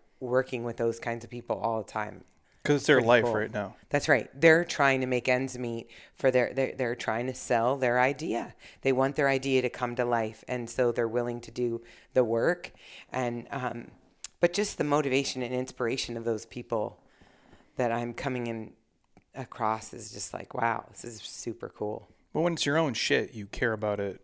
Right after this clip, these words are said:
Speaker 1: Of course.
Speaker 2: at this,
Speaker 1: Of course.
Speaker 2: like you do, like I do, like these guys.
Speaker 1: Mm-hmm.
Speaker 2: In that space, is it, like, we, we say this in fitness too, because it's,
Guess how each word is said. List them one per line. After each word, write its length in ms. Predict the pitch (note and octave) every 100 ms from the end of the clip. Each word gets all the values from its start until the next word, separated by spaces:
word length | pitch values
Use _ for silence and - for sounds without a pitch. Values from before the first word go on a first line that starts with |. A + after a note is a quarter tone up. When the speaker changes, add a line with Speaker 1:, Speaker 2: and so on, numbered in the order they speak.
| _ -
Speaker 1:
Of 100 | A2+
course. 400 | E3 F#3+ G3+ -
Speaker 2:
at 180 | A2+ -
this, 280 | G#2+ G2+
Speaker 1:
Of 160 | B2+ C3+
course. 280 | - D#3 D3+
Speaker 2:
like 220 | A2+ -
you 140 | A2+
do, 140 | A2 G#2+
like 180 | G#2 G2+
I 160 | G#2 G2+
do, 240 | G2+ G2+
like 180 | B2+ A2
these 240 | G#2+ G#2 A2
guys. 340 | G#2 G#2+ - - -
Speaker 1:
Mm-hmm. 300 | C3 B2 B2 A2+
Speaker 2:
In 120 | F3
that 160 | F#3+ -
space, 380 | - D3+ - - - - _ _ _ _ _ _ _
is 220 | C3+ B2
it, 420 | B2+ A2+ - - - _ _ _ _ _ _ _ -
like, 220 | C#3 - -
we, 180 | C3+
we 180 | C#3+ C#3
say 160 | A#2+ C3
this 220 | A#2 -
in 80 | G#2
fitness 400 | - A#2 G#2+ G2+
too, 200 | - A2+
because 300 | G2+ A2+ G2+
it's, 280 | G2 -